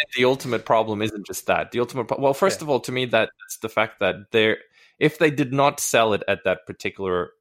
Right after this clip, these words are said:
Speaker 1: amount originally for a reasonable period of time, so you can't just put it off for ten seconds and then go, "That's it, tick.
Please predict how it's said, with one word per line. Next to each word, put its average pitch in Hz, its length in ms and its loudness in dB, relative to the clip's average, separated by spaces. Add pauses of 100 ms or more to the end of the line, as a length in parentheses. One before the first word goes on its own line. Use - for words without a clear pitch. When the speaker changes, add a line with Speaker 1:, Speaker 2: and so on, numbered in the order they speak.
(160)
Speaker 1:
amount 95 420 -2
originally 104 640 -4
for 151 440 2
a 135 80 2
reasonable 165 640 -2
period 131 240 -2
of 104 80 -4
time, 107 440 -4
so - 120 -6
you 120 140 -4
can't 147 180 0
just 139 160 -10
put 131 120 -4
it 110 80 0
off 101 100 2
for 98 80 -12
ten 98 220 -6
seconds 85 420 -6
and 85 100 -8
then 87 100 -6
go, 90 120 0
"That's 87 220 -6
it, 82 160 -6
tick. - 340 -6